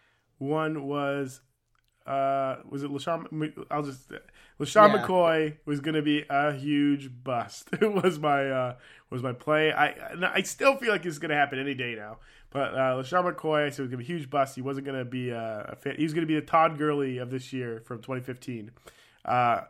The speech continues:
Speaker 1: he finished seventh <laughs> in the top ten, uh, for running backs. Way off. <laughs> Not even close.
Speaker 2: He,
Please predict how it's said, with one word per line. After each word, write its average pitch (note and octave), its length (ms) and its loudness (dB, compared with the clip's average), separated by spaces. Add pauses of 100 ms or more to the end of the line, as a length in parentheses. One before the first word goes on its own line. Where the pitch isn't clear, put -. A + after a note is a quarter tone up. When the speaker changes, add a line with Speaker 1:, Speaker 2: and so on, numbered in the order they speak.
Speaker 1:
he D#3+ 100 -10
finished D3 320 -6
seventh C3 460 -6
<laughs> - 60 -20
in C3+ 520 -2
the D3+ 60 -2
top D3 260 -2
ten, A#2+ 400 -10
uh, B2 180 -8
for B2+ 180 -12
running A#2+ 220 -6
backs. A#2 300 -8 (480)
Way C#3 360 2
off. - 320 -2 (160)
<laughs> - 180 -2
Not G3 480 4
even E3 180 0
close. A#2+ 440 -10
Speaker 2:
He, A#3 160 -8